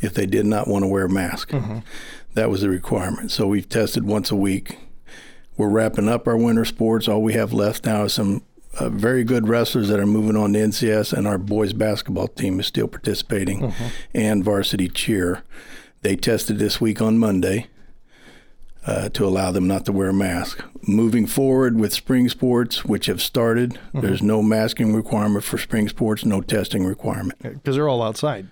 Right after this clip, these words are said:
Speaker 1: Absolutely. Now, the one caveat, sir, is,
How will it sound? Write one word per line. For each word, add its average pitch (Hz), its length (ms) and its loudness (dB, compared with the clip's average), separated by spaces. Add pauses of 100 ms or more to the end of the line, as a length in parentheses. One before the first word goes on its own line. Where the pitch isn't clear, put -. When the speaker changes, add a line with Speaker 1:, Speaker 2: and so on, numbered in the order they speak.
(140)
Speaker 1:
Absolutely. 95 600 0 (320)
Now, 101 360 0
the 120 200 0
one 117 480 2 (580)
caveat, 104 560 2
sir, 107 280 2
is, 98 280 -2